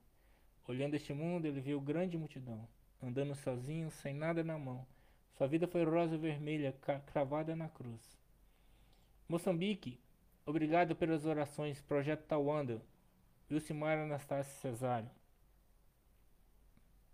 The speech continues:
O link para o semanário no, do vídeo do semanário no ins-, Instagram, Unionet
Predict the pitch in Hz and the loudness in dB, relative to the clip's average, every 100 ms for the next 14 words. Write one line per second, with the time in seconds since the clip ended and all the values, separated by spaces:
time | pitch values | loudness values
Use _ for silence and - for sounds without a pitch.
0 | - _ - - - - - - - - | -20 _ -20 -20 -20 -20 -20 -20 -20 -20
1 | - - - - 139 143 196 185 165 160 | -20 -20 -20 -12 -4 0 0 0 2 4
2 | 160 160 143 - - - - - - - | 6 4 2 -8 -20 -20 -20 -20 -20 -20
3 | - - - 147 143 143 139 - - - | -20 -14 -4 -2 0 0 -2 -6 -14 -20
4 | - - - 156 151 147 156 165 156 151 | -20 -20 -4 -2 0 2 4 4 4 2
5 | 147 135 - - 135 127 185 160 139 - | 0 -4 -10 -6 -4 2 0 0 -2 -2
6 | 151 147 151 151 151 147 - 151 - 165 | 2 2 2 2 -2 -6 -8 -8 -4 -4
7 | 143 143 185 185 - _ _ - - - | 0 0 0 -2 -14 _ _ -20 -20 -20
8 | - - 139 147 143 147 - 151 - | -14 -6 -2 0 2 0 -2 -10 -10